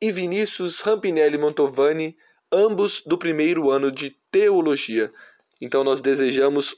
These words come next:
uma excelente viagem e que seja uma maravilhosa experiência a estes jovens seminaristas e irmãos que irão participar deste importante momento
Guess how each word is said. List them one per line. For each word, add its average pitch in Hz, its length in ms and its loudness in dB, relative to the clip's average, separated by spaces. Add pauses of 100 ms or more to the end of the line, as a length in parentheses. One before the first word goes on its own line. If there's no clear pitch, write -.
uma 135 200 0
excelente 139 600 0
viagem 143 600 0 (240)
e - 60 -20
que 156 100 -6
seja 165 300 2
uma 160 240 -2 (180)
maravilhosa 160 840 0
experiência 139 840 0 (280)
a 127 100 0
estes 139 340 0
jovens 127 380 0
seminaristas 127 840 -2
e 135 40 0
irmãos 139 480 -2 (260)
que 160 100 0
irão 147 200 2
participar 139 580 -2
deste 131 300 -4
importante 170 560 -2
momento 147 500 -2